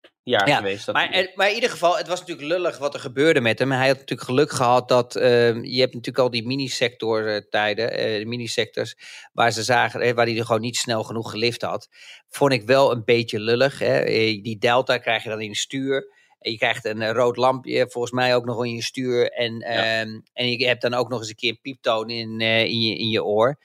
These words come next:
Speaker 1: Ja, dus
Speaker 2: Ja.
Speaker 1: hij was een beetje confused. Maar normaal krijg je tien plekken straf, hè, en nu kreeg hij er drie.
Speaker 2: Ja, dat weet ik ook, maar ik vond nog steeds wel. Weet je, kijk, het, het was eigenlijk al bocht één. Dus dat
Speaker 1: Ja.
Speaker 2: betekent dat je komt over start-finish.
Speaker 1: Ja.
Speaker 2: Dan zit je, dan zit je helemaal in je ritme.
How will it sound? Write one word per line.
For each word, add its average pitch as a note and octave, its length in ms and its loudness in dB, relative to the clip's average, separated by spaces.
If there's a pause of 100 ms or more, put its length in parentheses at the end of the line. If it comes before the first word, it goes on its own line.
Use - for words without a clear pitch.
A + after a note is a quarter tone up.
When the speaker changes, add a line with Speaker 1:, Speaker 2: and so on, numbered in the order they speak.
Speaker 1:
Ja, A2+ 200 4
dus A2+ 140 0
Speaker 2:
Ja. B2 80 2 (160)
Speaker 1:
hij - 0 - (180)
was B2+ 120 4
een C3+ 80 0
beetje C3 260 0
confused. A#2+ 600 0
Maar A#2 140 2
normaal B2+ 260 2
krijg C3 200 0
je C3 100 -4
tien D3 220 0
plekken A#2 260 0
straf, G#2 300 0
hè, A#2+ 60 4
en A#2+ 80 4
nu A#2 80 -2
kreeg A#2 220 -2
hij G#2+ 100 -8
er G#2+ 100 -6
drie. G2+ 280 -8
Speaker 2:
Ja, C3 280 2
dat B2+ 140 0
weet D3+ 200 4
ik B2+ 80 2
ook, B2 80 2
maar B2+ 100 -4
ik C3 100 -8
vond E3 160 0
nog C#3 100 -2
steeds A#2+ 360 0
wel. G2+ 160 -2
Weet A#2 140 -4
je, D#3+ 180 -6
kijk, F#3 200 0
het, E3+ 140 -4
het E3 100 -4
was G#3+ 200 0
eigenlijk G#3 500 0
al D#3 300 2
bocht E3 340 2
één. D3+ 500 2
Dus - 120 -10
dat E3+ 160 -6
Speaker 1:
Ja. - 80 2
Speaker 2:
betekent A3+ 240 4
dat F3 100 -2
je E3 140 -8
komt G3 240 2
over E3+ 220 4
start-finish. F#3+ 840 4 (100)
Speaker 1:
Ja. - 280 -6
Speaker 2:
Dan D#3+ 140 -2
zit G#3+ 240 -4
je, F3 600 0
dan E3 140 -4
zit A3+ 220 -10
je F#3+ 80 -6
helemaal G#3 260 -4
in F#3+ 60 -10
je E3 100 -6
ritme. E3+ 400 -8